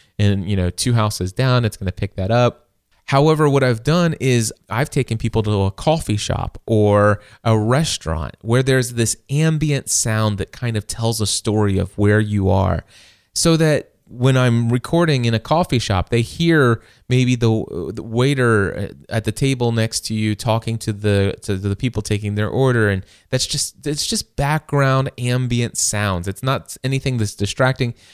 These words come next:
because the reality is, is when I invite somebody out to have a conversation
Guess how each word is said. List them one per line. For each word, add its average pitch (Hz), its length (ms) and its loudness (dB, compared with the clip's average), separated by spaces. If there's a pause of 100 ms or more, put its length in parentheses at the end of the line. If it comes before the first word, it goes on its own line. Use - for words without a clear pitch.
(140)
because 139 420 0
the 120 160 -4
reality 123 500 -2
is, 135 120 -2
is 120 120 -4
when 123 160 0
I 131 120 0
invite 123 400 0
somebody 123 320 0
out 113 240 0
to 113 80 -4
have 107 200 -2
a 110 60 0
conversation 120 1000 0